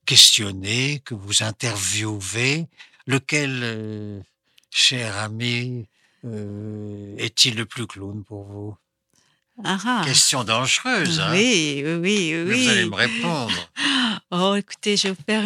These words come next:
Speaker 2: une réponse qui n'est pas vraiment, euh, qui va être, qui va tenter d'être diplomatique. C'est, c'est, est-ce que
Speaker 1: <laughs>
Speaker 2: c'est possible ? <laughs> Euh,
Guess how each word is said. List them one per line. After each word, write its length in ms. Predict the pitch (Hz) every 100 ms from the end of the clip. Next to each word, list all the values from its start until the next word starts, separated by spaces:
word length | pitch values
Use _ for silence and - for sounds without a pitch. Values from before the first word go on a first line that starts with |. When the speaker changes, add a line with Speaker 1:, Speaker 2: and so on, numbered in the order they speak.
| 208
Speaker 2:
une 160 | 208
réponse 560 | 208 226 - 247 247 - -
qui 140 | 220
n'est 160 | 214 214
pas 200 | - 262
vraiment, 600 | 240 240 226 226 226 220
euh, 160 | 214 202 - - -
qui 160 | 226 220
va 80 |
être, 280 | 226 - 240
qui 180 | 226 -
va 80 | 240
tenter 300 | 254 240 262
d'être 240 | 220 214
diplomatique. 880 | 214 247 - 262 262 254 - 320 370
C'est, 280 | - - 220
c'est, 180 | 185 226
est-ce 180 | - 247
que 100 | 285
Speaker 1:
<laughs> 60 |
Speaker 2:
c'est 120 | 311 294
possible ? 760 | 294 277 - - 277 220 208 214
<laughs> 1200 | - - - 233 - 349 339 320 311 269 247 202
Euh, 520 | 202 196 185 180 175